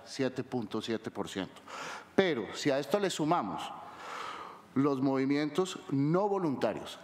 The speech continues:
causados por crisis políticas y sociales, donde está en riesgo la seguridad de las personas o se presenta una incapacidad para satisfacer las necesidades básicas,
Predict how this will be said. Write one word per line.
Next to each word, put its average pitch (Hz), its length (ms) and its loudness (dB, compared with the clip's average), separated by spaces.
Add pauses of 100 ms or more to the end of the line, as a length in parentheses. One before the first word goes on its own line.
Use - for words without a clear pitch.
(140)
causados 147 540 2
por 127 240 2
crisis 151 340 0
políticas 123 800 2
y 131 120 2
sociales, 120 600 0 (300)
donde 127 240 4
está 135 220 2
en 135 80 0
riesgo 156 260 2
la 156 100 4
seguridad 117 380 2
de 135 80 2
las 143 180 0
personas 104 640 0
o 127 100 4
se 123 140 2
presenta 123 460 2
una 160 140 2
incapacidad 131 880 2 (400)
para 107 200 4
satisfacer 110 640 0
las 131 160 2
necesidades 110 720 2
básicas, 139 540 -2